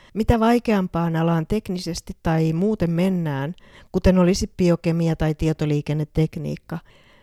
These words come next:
niin vaikeammin se ilmiö on havaittavissa tai tunnistettavissa." Tässä yhteydessä muuten voi olla tuhlaamatta pientä hetkeä, omaa ja kuulijan aikaa,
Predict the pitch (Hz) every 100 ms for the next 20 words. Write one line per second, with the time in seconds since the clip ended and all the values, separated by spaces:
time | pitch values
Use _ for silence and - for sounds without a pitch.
0 | _ 202 220 202 196 262 247 - 175 165
1 | 180 226 202 180 175 151 156 156 165 151
2 | - 135 - 151 156 147 - 139 - 143
3 | - - - - - - - - _ _
4 | _ _ _ - _ - _ _ _ -
5 | 269 - 208 180 175 170 165 165 - 175
6 | 180 160 156 151 156 151 160 - 170 185
7 | 147 151 - 165 160 160 151 175 175 175
8 | - - 180 175 - - 165 180 180 208
9 | 233 208 202 202 185 185 175 - 170 160